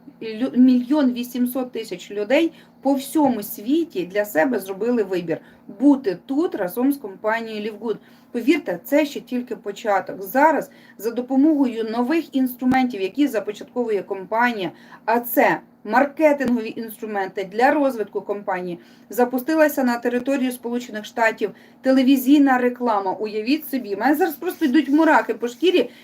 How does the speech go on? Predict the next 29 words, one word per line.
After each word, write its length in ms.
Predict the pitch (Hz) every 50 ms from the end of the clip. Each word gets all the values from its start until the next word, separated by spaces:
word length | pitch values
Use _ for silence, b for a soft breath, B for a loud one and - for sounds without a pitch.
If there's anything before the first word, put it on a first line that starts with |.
| B
від 140 | 254 277 277
того, 200 | 320 320 311 294
що 140 | 277 - 294
я 160 | 285 285 285
кажу, 280 | 285 302 294 277 330 285
тому 260 | 247 262 240 247 285
що 200 | 277 - 285 254
мережеві 520 | 240 247 247 262 277 294 294 262 262 247
компанії 560 | 240 - 240 240 - 262 247 233 226 214 202 202
просто 400 | - 262 285 285 285 - 262 254 247 B B B B
не 220 | - 240 254 294 294
здатні 460 | 247 - 262 262 262 254 247 233 240
це 180 | - - 220 208
зробити. 420 | 208 214 214 202 214 180 - 190
Вони 300 | 190 196 240 262 294 330
не 160 | 330 349 359
можуть 440 | 370 370 359 339 302 262 233 220 214
запустити 540 | 233 220 220 233 240 - 240 226 226 220 208
рекламу, 520 | 214 214 - 285 302 359 392 392 370 370 B B B B B
тому 260 | 311 311 294 330 302
що 200 | - - 262 247
цю 220 | - - 349 359
рекламу 460 | 359 349 - 285 302 269 247 226 208
треба 340 | 190 - 254 277 269 269 262
буде 460 | 254 214 277 349 285 254 247 - - - - _ _ _ _ _ _ _ _ _ _ - - - -
закласти 600 | - - 247 240 240 240 240 247 247 247 247 233
в 60 | 226
мережеву 480 | 220 214 214 208 208 208 214 208 214
націнку. 580 | 214 202 196 202 - 208 190 185 180 185 175 B